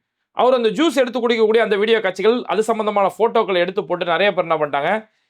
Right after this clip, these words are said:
இது ரமலானுடைய மாசம், ரமலானுடைய மாசத்துல முகமது ஷமி அப்படின்னு ஒரு பேரை முஸ்லீமா வச்சுக்கிட்டு இப்படி ஜூஸை குடிக்கிறியே, நீ எல்லாம் ஒரு மனுஷனாடா? நீ, நீ எல்லாம் ஒரு முஸ்லீமா? முஸ்லீம் பேரை ஏன்டா வச்சிருக்க?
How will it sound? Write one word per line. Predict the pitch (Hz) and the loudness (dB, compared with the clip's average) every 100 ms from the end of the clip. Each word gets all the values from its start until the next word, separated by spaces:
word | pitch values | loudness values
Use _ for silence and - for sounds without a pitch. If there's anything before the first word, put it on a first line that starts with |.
| _ | _
இது | 160 220 | 0 2
ரமலானுடைய | 175 196 254 262 220 196 185 | 2 2 2 2 2 0 0
மாசம், | 156 151 139 117 _ 147 | -2 -2 -6 -8 _ -2
ரமலானுடைய | 185 254 269 269 254 240 | 0 2 2 2 2 2
மாசத்துல | 208 202 190 202 240 247 _ - | 0 -2 -2 0 0 -2 _ -4
முகமது | 170 226 269 262 | 0 2 2 0
ஷமி | 247 214 226 269 240 | 0 -2 0 0 0
அப்படின்னு | 247 | 2
ஒரு | 247 214 | 2 2
பேரை | 214 247 226 | 2 2 0
முஸ்லீமா | 202 233 247 214 | -2 -2 0 0
வச்சுக்கிட்டு | 190 190 156 190 233 - _ | 0 -4 0 0 0 -4 _
இப்படி | - 196 269 269 | -10 -8 -4 -4
ஜூஸை | 175 294 247 240 | -2 -2 0 0
குடிக்கிறியே, | 214 196 185 160 117 _ | 0 0 2 2 0 _
நீ | - 196 | 0 2
எல்லாம் | 247 277 | 4 4
ஒரு | 226 | 2
மனுஷனாடா? | 180 240 277 269 240 220 | 2 -2 0 0 2 0
நீ, | 185 180 190 _ | 0 -4 -8 _
நீ | 175 | 0
எல்லாம் | 226 277 | 2 4
ஒரு | 269 233 | 4 2
முஸ்லீமா? | 220 240 302 254 214 - | 0 -4 -2 0 0 -2
முஸ்லீம் | 196 - 330 269 | -6 -2 -2 0
பேரை | 269 262 | 0 2
ஏன்டா | 247 | 2
வச்சிருக்க? | 226 208 180 175 | 0 0 -2 -2